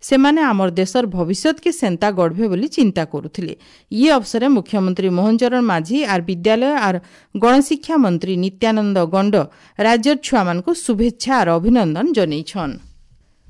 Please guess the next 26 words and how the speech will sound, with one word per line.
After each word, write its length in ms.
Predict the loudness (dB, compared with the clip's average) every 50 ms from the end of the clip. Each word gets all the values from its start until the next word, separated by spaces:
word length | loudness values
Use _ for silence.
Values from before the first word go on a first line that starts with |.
| -16 -6 -2
ରାଇଜେ 380 | 0 2 4 4 4 4 4
ଆଇବା 320 | 4 4 4 2 2 2 2
ଧାନ 280 | 0 -2 -2 -2 0 0 0
ଘିନା 260 | 2 2 2 2 2 2
ବ୍ୟବସ୍ଥାକେ 640 | 2 0 0 0 -2 -2 -2 -2 -2 -2 -2 -2 -4
ସୁବ୍ୟବସ୍ଥିତ 920 | -4 -4 -2 -2 0 0 0 0 0 0 2 0 -2 -2 -2 -2 -2 -2 -2 -2
କରବାର 340 | -2 -2 0 0 0 0 0
ଲାଗି 220 | 0 0 0 0
ମୁଖ୍ୟମନ୍ତ୍ରୀ 580 | 0 0 -2 -2 -2 -2 -2 -2 -2 -2 -2 -2
ମୋହନ 240 | 0 0 0 0 0
ଚରଣ 260 | 0 0 0 0 0 0
ମାଝୀ 340 | 0 -2 -2 -2 0 0 0 0 -2 -8 -18 -20 _ _ -4
ଜିଲ୍ଲାପାଳମାନଙ୍କର 960 | 0 2 2 4 4 4 4 4 2 2 2 2 2 2 0 -2 -2 -2 -4
ସାଙ୍ଗେ 340 | -2 -2 -4 -4 -2 -2 -2 -2 -2 -2
ଆଭାସୀ 420 | -2 0 0 2 0 0 0 0 -2
ଜରିଏ 280 | 0 2 2 2 2 0
ଗଲାକାଲ 460 | 0 0 0 0 0 -2 -2 -4 -4 -2
ଆଲୋଚନା 440 | -2 -2 -2 -2 -2 -4 -6 -8 -6
କରିଛନ୍। 460 | -6 -6 -6 -6 -6 -8 -8 -8 -8 -10 -14 _ _ _ _ _ 0
ବୈଠକନୁ 500 | 2 2 2 2 2 0 0 2 2 4
ମିଲିଥିବାର 460 | 4 4 4 2 0 -2 -2 -2 -2 -2
ସୂଚନା 340 | 0 -2 -2 0 2 2 4
ଅନୁସାରେ 320 | 4 2 2 2 0 -2 -2
ଆଇବା 280 | -2 -2 -2 -2 -2 -2
କୋଡ଼ିଏ 340 | -4 -4 -2 0 0 0
ତାରିଖନୁ 440 | 0 0 -2 -2 -2 0 2 0 0